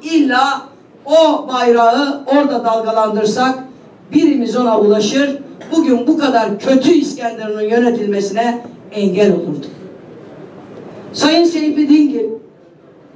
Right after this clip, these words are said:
iktidar belediye başkanı diye belki birçok dostumuz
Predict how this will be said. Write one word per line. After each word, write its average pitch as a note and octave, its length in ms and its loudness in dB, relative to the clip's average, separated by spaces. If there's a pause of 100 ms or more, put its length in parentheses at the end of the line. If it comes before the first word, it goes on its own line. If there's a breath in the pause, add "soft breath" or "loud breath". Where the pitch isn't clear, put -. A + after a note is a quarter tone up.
(180)
iktidar D#4 680 2
belediye C4 420 0
başkanı A#3+ 580 0 (220)
diye A3+ 380 2 (280)
belki C#4+ 340 -4
birçok C#4+ 440 2
dostumuz A#3+ 640 0